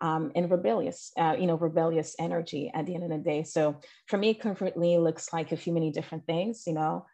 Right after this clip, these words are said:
Um, I've learned, let's say, seven languages, and I'm fluent in five nowadays. And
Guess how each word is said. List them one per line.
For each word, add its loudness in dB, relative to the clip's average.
Um, 0
I've 2
learned, 2
let's 4
say, 6
seven 2
languages, 2
and 0
I'm 0
fluent 0
in 2
five -2
nowadays. 0
And 4